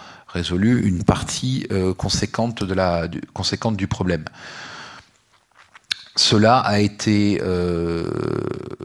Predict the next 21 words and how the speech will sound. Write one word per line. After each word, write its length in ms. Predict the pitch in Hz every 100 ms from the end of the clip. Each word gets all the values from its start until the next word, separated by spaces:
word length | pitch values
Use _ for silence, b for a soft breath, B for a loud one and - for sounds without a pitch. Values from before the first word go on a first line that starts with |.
| -
reconnu 800 | 82 82 90 - 101 98 117 143
d'abord 380 | 107 85 98 92
dans 120 | 90
les 120 | 85
faits, 720 | - - 117 139 147 151 151
par 100 | 92
la 60 | 92
jurisprudence, 720 | 90 87 - 92 90 107 -
inscrit 420 | 98 92 - -
dans 120 | 92
la 120 | 85 80
loi 440 | 85 95 113 120
et 80 | 85
depuis, 640 | 82 - - 110 104 -
et, 200 | - -
et 40 | 92
depuis 320 | 95 - 117
confirmé. 480 | - 92 98 104 156
Mais 100 | 113
par 180 | - -
contre, 360 | 110 147 -